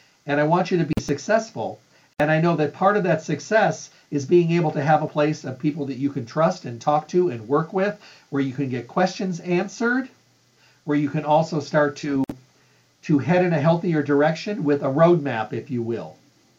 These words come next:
Because the people that stay healthy are not only educated and informed, very knowledgeable, passionate, relevant,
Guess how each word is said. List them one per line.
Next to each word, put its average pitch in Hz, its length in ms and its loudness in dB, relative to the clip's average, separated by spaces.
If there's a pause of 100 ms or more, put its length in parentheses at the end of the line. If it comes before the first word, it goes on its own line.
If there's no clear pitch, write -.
(760)
Because 156 400 0
the - 100 -6
people 220 280 -4
that 170 140 -2
stay 156 240 -2
healthy 139 440 -2 (500)
are 147 80 -2
not 165 160 4
only 143 240 0
educated 147 680 -2
and 135 160 -8
informed, 147 680 -8 (520)
very 165 320 2
knowledgeable, 139 720 -2
passionate, 151 760 -2 (280)
relevant, 151 720 -2